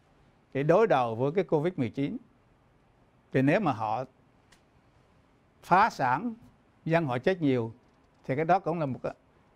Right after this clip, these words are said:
cái, cái đại họa cho nhân loại. Mà chúng ta, nhân loại là humanity, là tất cả mọi người, không phải Mỹ trắng, Mỹ đen, Mỹ vàng, Mỹ nâu gì hết, mà mọi người đều phải có trách nhiệm giúp đỡ lẫn nhau.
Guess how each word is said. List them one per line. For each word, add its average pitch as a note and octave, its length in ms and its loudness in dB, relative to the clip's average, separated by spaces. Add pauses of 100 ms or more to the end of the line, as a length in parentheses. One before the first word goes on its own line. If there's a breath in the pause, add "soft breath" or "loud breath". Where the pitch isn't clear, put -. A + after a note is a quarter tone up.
cái, F3 100 -2 (300)
cái F3+ 100 -6
đại C3 180 2
họa A#2 280 -2
cho D3+ 120 -6
nhân D3+ 180 0
loại. G2+ 240 -6 (160)
Mà C3 80 -10
chúng G#3 260 -2
ta, E3+ 220 2 (120)
nhân E3 220 0
loại B2 200 -2
là B2+ 200 -2 (180)
humanity, F#3+ 560 2
là C#3 220 0 (260 soft breath)
tất - 160 -2
cả E3+ 120 2
mọi F3+ 180 2
người, C3 320 2
không E3+ 200 -6
phải F3+ 120 -4
Mỹ D#3+ 280 -2
trắng, G3+ 200 0
Mỹ E3+ 160 -2
đen, E3+ 280 2 (260 soft breath)
Mỹ D3+ 140 2
vàng, B2+ 360 0
Mỹ C#3 140 -4
nâu E3+ 260 0
gì C#3 140 -2
hết, E3+ 140 -2 (300 soft breath)
mà C3 120 -2
mọi A#2+ 420 0
người C3 400 0
đều A#2+ 200 -6
phải A2+ 120 -12
có - 140 -6
trách E3+ 180 -10
nhiệm B2+ 240 -8
giúp F3 160 -4
đỡ C#3 160 -4
lẫn C3+ 140 -4
nhau. C#3 240 -6